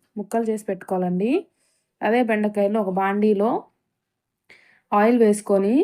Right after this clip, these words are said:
బెండకాయలన్నీ ఒక పావు కేజీ బెండకాయల దాకా తీసుకున్నానండి.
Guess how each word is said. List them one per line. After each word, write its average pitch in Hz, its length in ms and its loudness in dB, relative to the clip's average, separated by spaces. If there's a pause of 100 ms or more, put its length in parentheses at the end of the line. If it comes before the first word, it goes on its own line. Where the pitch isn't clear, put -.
(260)
బెండకాయలన్నీ 214 680 2
ఒక 214 120 -2
పావు 202 280 2
కేజీ 202 220 0
బెండకాయల 202 380 0
దాకా 208 180 0
తీసుకున్నానండి. 190 720 -2